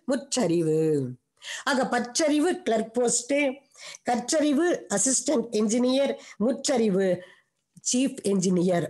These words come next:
அப்ப ஆன்மாவையும் மூன்றாக, அதனுடைய அறிவு எல்லையை கொண்டு ஆன்மாவை மூன்றாக பிரித்தார்கள் அப்படின்னு சொன்னா அருட்தந்தை அவர்கள், காமதேனு,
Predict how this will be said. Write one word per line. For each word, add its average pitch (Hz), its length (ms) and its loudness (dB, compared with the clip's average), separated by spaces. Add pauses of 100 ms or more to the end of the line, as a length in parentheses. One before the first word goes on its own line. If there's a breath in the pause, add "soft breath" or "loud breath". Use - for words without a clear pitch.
அப்ப 220 340 -2
ஆன்மாவையும் 233 1080 2
மூன்றாக, 226 1040 0
அதனுடைய 208 640 2
அறிவு 240 460 0
எல்லையை 214 520 0
கொண்டு 247 320 0
ஆன்மாவை 240 680 2
மூன்றாக 226 640 0
பிரித்தார்கள் 233 600 0 (320 loud breath)
அப்படின்னு 190 240 0
சொன்னா 180 480 0
அருட்தந்தை 190 640 0
அவர்கள், 180 380 0 (360 loud breath)
காமதேனு, 220 880 2